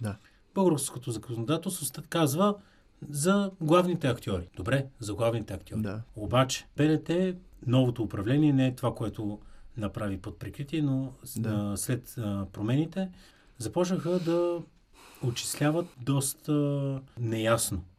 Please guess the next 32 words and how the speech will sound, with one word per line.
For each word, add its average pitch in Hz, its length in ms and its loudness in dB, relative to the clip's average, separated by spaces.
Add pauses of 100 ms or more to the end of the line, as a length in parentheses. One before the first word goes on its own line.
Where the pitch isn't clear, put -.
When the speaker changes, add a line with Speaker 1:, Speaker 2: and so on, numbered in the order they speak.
(400)
Speaker 2:
И 117 40 -8
Speaker 1:
Мгм. 113 120 0
Speaker 2:
всъщност 151 520 0
делото, 156 280 4
което 151 280 2
аз 139 260 0
започнах, 139 460 -4 (100)
беше 139 420 0 (640)
да 104 180 -6
кажат 147 440 0 (520)
какво - 280 -12
се - 140 -6
случва. 185 460 0 (240)
Speaker 1:
Мгм. 113 240 -2
Speaker 2:
Защото 143 520 -2 (240)
ако - 320 -6 (260)
първите 139 260 2
години 131 320 4
сме 127 240 -2
получавали, 123 720 0 (320)
а, 113 360 -6
авторски 120 400 -4
права, 120 480 -2
а 135 60 -2
и 131 100 -4
то 160 320 -4 (220)
не 120 80 -2
са 160 140 -6
някакви 147 720 0
звездни 110 480 2
Speaker 1:
Да. - 60 2
Speaker 2:
суми, 95 360 -2